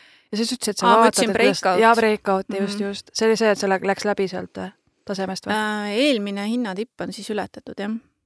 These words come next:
Speaker 1: Mm, okei.
Speaker 2: Mhm. Ehk siis, äh,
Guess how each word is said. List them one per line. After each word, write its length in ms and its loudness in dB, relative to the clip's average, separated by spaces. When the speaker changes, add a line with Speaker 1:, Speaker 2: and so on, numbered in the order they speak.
Speaker 1:
Mm, 420 -10
okei. 500 -14
Speaker 2:
Mhm. 380 -12
Ehk 240 -10
siis, 460 -8
äh, 480 -6